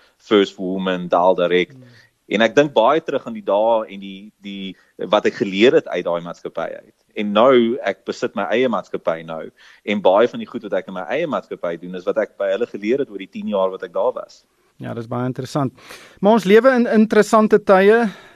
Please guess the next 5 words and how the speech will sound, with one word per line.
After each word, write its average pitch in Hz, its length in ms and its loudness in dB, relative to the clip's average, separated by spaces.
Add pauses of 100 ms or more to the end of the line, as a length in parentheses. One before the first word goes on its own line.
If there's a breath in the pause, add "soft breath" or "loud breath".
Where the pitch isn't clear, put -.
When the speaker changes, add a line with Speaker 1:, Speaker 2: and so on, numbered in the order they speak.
(200 loud breath)
Speaker 2:
Die 180 560 -4
wêreld 165 640 2
om 196 200 2
ons 180 280 0
verander 170 460 2